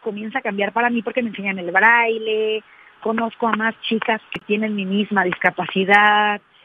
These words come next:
unas que ven, otras que no ven nada, ¿sí? Porque también hay niveles, ¿no? de, de, de visión, como en todas las discapacidades,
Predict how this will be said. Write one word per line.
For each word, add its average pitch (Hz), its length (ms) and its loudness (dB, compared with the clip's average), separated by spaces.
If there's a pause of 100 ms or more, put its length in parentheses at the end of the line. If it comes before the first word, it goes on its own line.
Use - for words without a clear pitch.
(420)
unas 240 360 -2
que 202 180 0
ven, 226 340 0
otras 185 320 -10
que 185 120 -8
no 180 100 -8
ven 180 240 -8
nada, 214 720 2 (200)
¿sí? 247 260 0
Porque 202 200 -2
también 196 280 4
hay 220 100 6
niveles, 208 540 2
¿no? 208 180 -6
de, 190 260 -10
de, - 440 -6
de 185 100 0
visión, 214 520 0
como 190 340 -16
en 185 120 -18
todas 202 280 -2
las 214 140 0
discapacidades, 190 800 -2